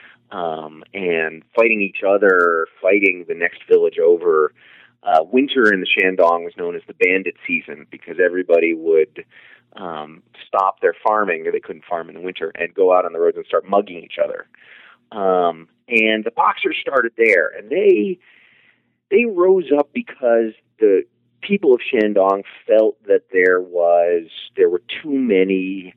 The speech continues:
outsiders coming into their villages, whether it was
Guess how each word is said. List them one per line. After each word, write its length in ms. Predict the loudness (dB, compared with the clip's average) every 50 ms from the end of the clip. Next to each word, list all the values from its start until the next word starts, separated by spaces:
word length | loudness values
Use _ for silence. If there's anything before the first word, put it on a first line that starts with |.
| _ _ _ _ _ -2
outsiders 840 | -2 -2 -4 -6 -14 -18 -10 -6 -4 -2 -2 -2 -4 -8 -12 -16 -20 _
coming 400 | -20 -16 -16 -12 -10 -10 -10 -10
into 800 | -14 -16 -16 -18 -20 -20 -20 -18 -18 -18 -18 -20 -20 -20 -20 -18 _ 0
their 160 | 0 0 0
villages, 640 | 0 -2 -2 0 -2 -4 -6 -12 -20 -20 -20 -20 -20 -8
whether 340 | -4 -4 -2 0 2 2 2
it 140 | 0 -2 -2
was 260 | -2 0 0 0 -2